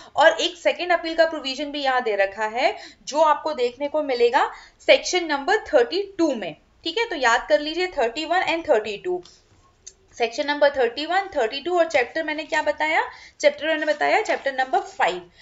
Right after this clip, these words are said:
अब मैं अगर अपील की बात करूं, uh, section number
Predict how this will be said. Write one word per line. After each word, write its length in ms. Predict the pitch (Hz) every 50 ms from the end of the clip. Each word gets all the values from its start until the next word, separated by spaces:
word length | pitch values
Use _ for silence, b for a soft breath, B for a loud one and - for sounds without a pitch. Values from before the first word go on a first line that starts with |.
| B B B B -
अब 120 | - 285
मैं 140 | 294 330 339
अगर 140 | 330 370 -
अपील 460 | - - - - 285 294 330 359 359
की 120 | 370 381
बात 320 | - 294 247 220 220 - -
करूं, 260 | 247 214 226 269 381 427 - _ _ _ _ - - _ _ - - - - - - - - _ - - - - -
uh, 240 | 214 220 220 214 214
section 360 | 214 262 254 254 - 349 330
number 560 | 311 294 285 262 302 349 494 - B B